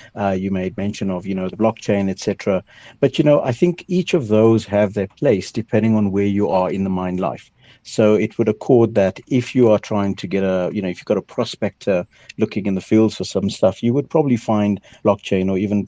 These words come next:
a peer funding as an option. We've seen some of that happen. Once the mine's operational, you know, and, uh, depending on wh-, if it needs infrastructure spend or, or the like, or actually just to increase its production, they then tap into more sophisticated, um, um, funding mechanics,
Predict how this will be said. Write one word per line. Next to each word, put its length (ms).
a 100
peer 260
funding 400
as 160
an 120
option. 280
We've 160
seen 280
some 200
of 80
that 200
happen. 360
Once 260
the 80
mine's 380
operational, 800
you 120
know, 340
and, 340
uh, 220
depending 380
on 100
wh-, 200
if 120
it 80
needs 180
infrastructure 600
spend 560
or, 280
or 60
the 80
like, 380
or 280
actually 280
just 200
to 60
increase 360
its 100
production, 640
they 120
then 480
tap 220
into 220
more 200
sophisticated, 1080
um, 340
um, 180
funding 340
mechanics, 540